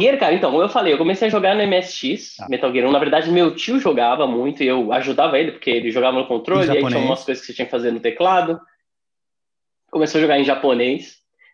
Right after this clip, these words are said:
Speaker 1: Aí, era uma dificuldade pra terminar. Então, a gente sempre jogou, nunca terminava, nunca chegava no final, não, não tinha ainda na época revista, essas coisas pra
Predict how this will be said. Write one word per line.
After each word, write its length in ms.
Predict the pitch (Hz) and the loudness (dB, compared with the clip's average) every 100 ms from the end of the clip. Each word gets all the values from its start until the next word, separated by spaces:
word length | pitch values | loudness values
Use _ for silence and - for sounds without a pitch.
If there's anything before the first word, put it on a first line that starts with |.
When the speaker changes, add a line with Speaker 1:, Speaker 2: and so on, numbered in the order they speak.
| - | -2
Speaker 1:
Aí, 220 | 156 123 | 0 0
era 180 | 131 127 | 0 0
uma 80 | |
dificuldade 400 | 107 - 113 113 | -2 -6 -4 -4
pra 80 | - | -2
terminar. 680 | - 147 139 127 139 185 - _ _ _ _ _ _ _ _ _ - | -2 0 2 0 0 -2 -10 _ _ _ _ _ _ _ _ _ -8
Então, 160 | 147 | 0
a 40 | 160 | 2
gente 160 | 180 | 2
sempre 160 | 180 202 | -2 0
jogou, 320 | 208 165 196 | 2 4 4
nunca 240 | 190 190 208 | 2 2 0
terminava, 520 | 180 139 131 160 139 | 0 0 0 2 2
nunca 200 | 147 165 | 0 -2
chegava 320 | 165 143 135 | 0 0 0
no 120 | 143 | -4
final, 340 | - 120 139 151 | -4 -2 0 4
não, 320 | 160 147 - | 4 2 -2
não 200 | 143 143 | 0 0
tinha 240 | 143 - 151 | 0 0 0
ainda 220 | 139 131 | 2 2
na 120 | 127 | 2
época 140 | 123 123 | 0 -2
revista, 760 | 123 110 107 113 143 - - | -2 -2 -4 -12 -10 -8 -2
essas 240 | 113 123 - | -2 -2 -6
coisas 200 | 117 | -8
pra 100 | - | -6